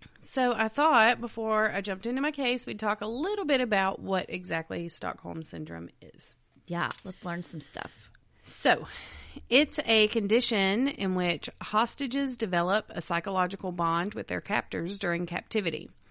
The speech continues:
Speaker 1: Stockholm Syndrome results from a specific set of circumstances, especially the power imbalances present in hostage-taking, kidnapping, and abusive relationships. So, you know, there's, like,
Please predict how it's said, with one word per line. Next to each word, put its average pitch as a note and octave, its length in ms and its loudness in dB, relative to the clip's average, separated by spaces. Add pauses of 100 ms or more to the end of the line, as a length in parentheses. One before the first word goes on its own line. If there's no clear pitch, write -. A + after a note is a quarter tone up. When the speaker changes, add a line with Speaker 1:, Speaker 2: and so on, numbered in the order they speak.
(420)
Speaker 1:
Stockholm A3+ 480 0
Syndrome A3 640 0
results G3 540 -2
from F3+ 300 0
a F#3 120 -4
specific - 560 -4
set G3 180 0
of F#3 100 -4
circumstances, C4+ 960 -4 (460)
especially A3+ 640 0
the F#3+ 380 0
power F#3 760 2 (260)
imbalances F3+ 760 2
present G3 440 0
in G#3 260 -2
hostage-taking, A#3 960 -4
kidnapping, G3+ 760 -2
and F3+ 360 -2
abusive E3 500 -6
relationships. - 800 -6 (440)
So, - 120 -8
you F3 120 0
know, D#3+ 180 -2
there's, D#3+ 260 -4
like, D#3+ 300 -2